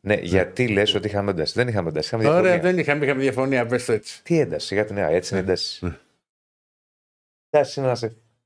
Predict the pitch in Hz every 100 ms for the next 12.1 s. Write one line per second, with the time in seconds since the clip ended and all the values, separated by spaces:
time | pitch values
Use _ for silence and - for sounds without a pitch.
0 | _ 104 110 123 120 117 110 104 - 82
1 | 107 120 117 - - - _ _ _ _
2 | _ _ _ _ _ _ - - _ _
3 | - 151 135 135 151 143 - - 107 90
4 | 127 139 135 113 101 - _ _ _ 131
5 | 110 - 160 123 202 202 131 175 139 160
6 | 151 165 170 117 123 170 156 - - -
7 | - _ - - _ _ 165 196 - 165
8 | 175 143 226 214 - 87 _ _ _ _
9 | 98 90 110 143 180 175 190 170 151 104
10 | 123 165 110 95 87 87 85 104 - 80
11 | 85 85 82 - - 117 214 123 82 76